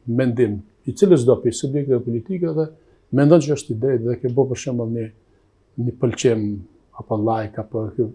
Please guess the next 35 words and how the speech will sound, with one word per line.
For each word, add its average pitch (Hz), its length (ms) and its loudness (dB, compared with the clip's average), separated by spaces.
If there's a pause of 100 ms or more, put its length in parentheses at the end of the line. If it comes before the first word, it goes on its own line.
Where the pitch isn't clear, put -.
(760)
për 123 120 -2
një 113 140 -6
herë 175 300 4
të 160 120 2 (100)
orientojnë. 131 720 -2 (1400)
Dhe 127 100 -4
ti 170 120 2
veç 180 180 4
kur 180 100 6
e 175 60 4
merr 180 180 6
vesh, 180 280 -2
ma 156 120 4
vonë 170 240 0
se 156 140 -8
ti 208 180 -4 (580)
je 156 200 4 (220)
i 131 120 -4
P - 240 -8
D 113 100 -6
K-s 175 300 -4
apo 117 160 -6
i 107 60 -6
L 113 100 -2
D 120 160 -10
K-s 185 240 -6
apo - 160 -4
i 123 60 0
V 127 180 -6
V-s, 170 80 -8 (300)
pra, 139 180 0 (640)
je 147 220 2
i, 139 80 -2 (160)
e 147 60 -8
pamundur, 180 600 4